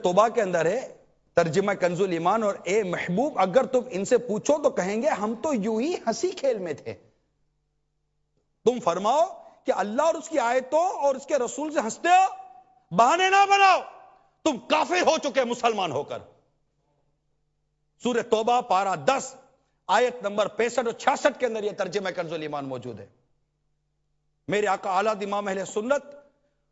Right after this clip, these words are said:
مولانا شاہ امام احمد رضا خان علیہ رحمت الرحمان، تمہید الایمان ما حسام الحرمین، جو مقتۃ المدینہ کی مطبوعہ ہے، printed ہے، پبلش اس کو مکتبہ، مکتبے نے کیا، مکتبۃ المدینہ نے۔ اس کے پیج نمبر نائنٹی فور تا نائنٹی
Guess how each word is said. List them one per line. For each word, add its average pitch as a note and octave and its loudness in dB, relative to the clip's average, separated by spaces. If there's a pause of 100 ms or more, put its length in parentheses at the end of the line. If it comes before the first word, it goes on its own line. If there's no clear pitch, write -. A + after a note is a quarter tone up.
مولانا G#3+ -2
شاہ A3+ 2
امام A3 -2
احمد C4+ -2
رضا C4 2
خان A#3+ -2
علیہ A3+ -4
رحمت G#3 -8
الرحمان، F#3+ -6
تمہید G3 -4
الایمان G#3 -4
ما G#3 -2
حسام A3 -6
الحرمین، G3 -4 (1000)
جو G#3 2
مقتۃ G3+ -2
المدینہ G#3 -2 (100)
کی G3+ -6
مطبوعہ A3 0
ہے، B2+ -8 (460)
printed A3 -2
ہے، B2+ -8 (240)
پبلش F#3+ -2
اس F#3+ -14
کو G#3 -4
مکتبہ، G#3+ 0 (120)
مکتبے B3 -2
نے A#3+ -6
کیا، F3+ -6
مکتبۃ F3+ -6
المدینہ G#3+ -4
نے۔ D3 -6 (320)
اس F#3+ -4
کے A#3 -2
پیج A3+ -2
نمبر A3 -4
نائنٹی G3+ -6
فور C4 0
تا - -8
نائنٹی F#3 -8